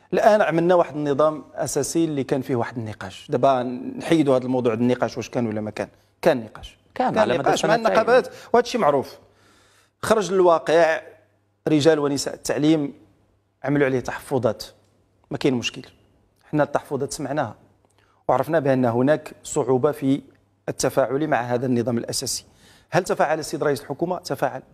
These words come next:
Speaker 1: شنو قال السيد رئيس الحكومة؟ قال بأنه هذا النظام الأساسي إذا كان يحتاج إلى التجويد، فالحكومة تلتزم بتجويده،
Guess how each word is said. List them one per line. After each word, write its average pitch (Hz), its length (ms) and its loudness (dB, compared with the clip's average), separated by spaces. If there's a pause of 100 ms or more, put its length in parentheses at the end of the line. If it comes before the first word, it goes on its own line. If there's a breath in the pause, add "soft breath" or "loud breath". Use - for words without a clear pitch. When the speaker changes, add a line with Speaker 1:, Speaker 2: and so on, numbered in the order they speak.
(300)
Speaker 1:
شنو 196 160 -2
قال 196 200 0
السيد 147 220 -8
رئيس 131 200 -2
الحكومة؟ - 320 -12 (100)
قال 180 280 2 (460 loud breath)
بأنه 139 480 2 (240)
هذا 170 260 0
النظام 131 320 -2
الأساسي 120 500 -6 (120)
إذا 139 180 2
كان 151 260 2
يحتاج 123 460 0
إلى 120 220 -6
التجويد، 127 520 -4 (360 soft breath)
فالحكومة 139 580 0
تلتزم 156 680 -2
بتجويده، 120 520 -2